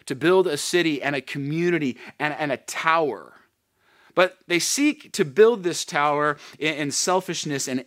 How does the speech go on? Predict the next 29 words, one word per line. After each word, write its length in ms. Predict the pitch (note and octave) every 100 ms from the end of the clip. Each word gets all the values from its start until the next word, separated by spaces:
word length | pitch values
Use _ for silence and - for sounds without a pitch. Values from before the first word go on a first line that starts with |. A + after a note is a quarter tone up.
| -
arrogance 480 | D#3+ D#3+ B2+ A2 -
by, 280 | B2+ B2 - -
by 140 | C3+
human 420 | B2 G#3+ A3+ G#3
might, 360 | E3 D#3+ D#3 A2
sort 180 | F3 E3
of 80 | E3
in 120 | D#3
defiance 1080 | C#3 - - E3 F3+ D#3 - - - - - _ _ _ -
to 100 | C#3
God. 480 | C3+ B2+ G2 G#1+ - _ _ _ _ _ _ _ _ -
But 100 | F3+
as 140 | C4+
the 100 | C4+
story 340 | - C#4 D#4 D4+
continues, 600 | G#3 F#3+ C#4 C#4 E3 D3
we 120 | F3
discover 440 | E3 - F3+ E3+ D#3+
that, 260 | D#3+ D3+ - -
that 140 | D3+
God 200 | E3+ G#3
thwarts 300 | - G#3+ A#3
their 120 | G#3 F3+
plans 420 | G#3+ G#3+ F#3+ D#3
and 80 | D#3+
he 80 |
actually 220 | G3+ F#3+ D3
takes 360 | - A3 G3+
away 440 | G#3+ F3+ F#3 F#3